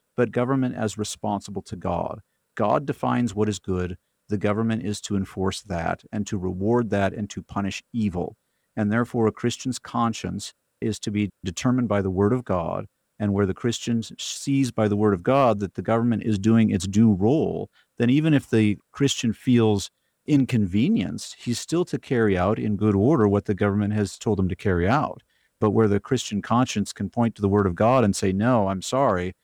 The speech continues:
this is against God's word," then a mandate must be refuted and, and must be stood up against if that's where the Christian is at in terms of how he reads God's word.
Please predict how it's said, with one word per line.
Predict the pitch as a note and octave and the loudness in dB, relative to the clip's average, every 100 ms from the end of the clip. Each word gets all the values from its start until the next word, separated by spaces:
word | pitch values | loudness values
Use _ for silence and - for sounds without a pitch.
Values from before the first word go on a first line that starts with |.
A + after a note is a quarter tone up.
| _ _ | _ _
this | G#2+ A2+ | -4 -4
is | A2+ G2 | -2 -2
against | F2+ A2 A#2+ - | 2 2 0 0
God's | G2 F2+ F2+ | 2 2 2
word," | A2 C#3 F#2+ F2+ _ _ | 4 4 2 -4 _ _
then | G#2 A2+ | -4 -2
a | G2 | -2
mandate | G2 G2 E3 G3+ F#2+ D2 A#1+ - _ _ - | -2 -2 0 0 -2 -6 -10 -16 _ _ -8
must | B2 A2 D3+ - A2+ | -4 -2 -2 -4 -2
be | G2+ F#2+ F#2+ G#2 _ _ | 2 4 2 0 _ _
refuted | F#2 G2 D3 A3+ F2 E2+ | -6 -4 0 0 0 -2
and, | A#2+ A2+ | -4 -4
and | G#2+ | -4
must | G#2 G#2 - | -4 -6 -8
be | G#2 | -10
stood | - A2 | -2 0
up | D#3+ - | 0 -2
against | A2+ - - | -6 -8 -10
if | - A#2 - | -8 -8 -4
that's | G#2 - | -4 -6
where | - B2 A2+ | -12 -4 -4
the | G2+ | -4
Christian | - A2 - G2+ | -6 -8 -4 -4
is | G2 | -2
at | F2+ F#2 | 0 0
in | F#2+ F#2+ | -2 -6
terms | G#2+ F#2+ F2+ | -2 0 0
of | |
how | F2+ F#2 | 0 0
he | F#2 | 0
reads | F#2 F2+ F2 | -2 -2 -2
God's | - F#2+ G2+ | -2 0 0
word. | G#2+ E3 - | 2 2 0